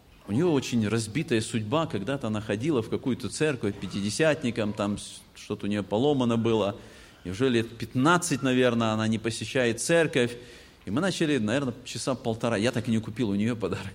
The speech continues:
Часа полтора мы с ней пробеседовали там, в магазине, и у нее никто не купил в это время.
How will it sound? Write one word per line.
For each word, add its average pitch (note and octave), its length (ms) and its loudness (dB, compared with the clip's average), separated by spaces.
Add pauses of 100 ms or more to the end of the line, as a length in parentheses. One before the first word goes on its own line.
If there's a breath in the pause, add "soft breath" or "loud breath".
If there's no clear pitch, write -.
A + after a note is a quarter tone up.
(140 loud breath)
Часа D#3+ 280 2
полтора D#3 400 4
мы F3 100 4
с - 100 -4
ней D#3 100 2
пробеседовали C#3 720 2
там, E3+ 320 2
в - 20 2
магазине, A#2+ 460 2
и F2 200 0
у G2+ 60 0
нее A#2 180 2
никто A2 280 -2
не A2+ 100 0
купил F2 300 -6
в F2+ 40 -4
это F2 200 -4
время. E2+ 400 -2